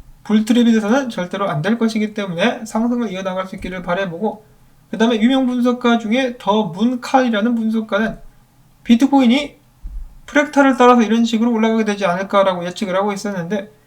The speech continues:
그 켈리오라는 분석가와 비슷한 의견을 가지고 있는 것이죠.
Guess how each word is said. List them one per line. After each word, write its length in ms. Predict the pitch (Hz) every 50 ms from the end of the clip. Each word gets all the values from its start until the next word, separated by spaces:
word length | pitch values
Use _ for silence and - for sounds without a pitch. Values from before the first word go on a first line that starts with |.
| _ _ _ _ _
그 200 | - 190 190 190
켈리오라는 720 | - - 277 285 302 302 294 294 277 269 254 240 240 226
분석가와 640 | 208 190 180 180 214 214 - 220 208 190 185 214 233
비슷한 400 | 233 - 196 - - 214 190 175 160
의견을 300 | 170 175 180 175 170 165
가지고 320 | - 180 156 175 175 165
있는 160 | 160 170 175
것이죠. 680 | 175 175 170 - - 175 160 151 165 208 254 - - -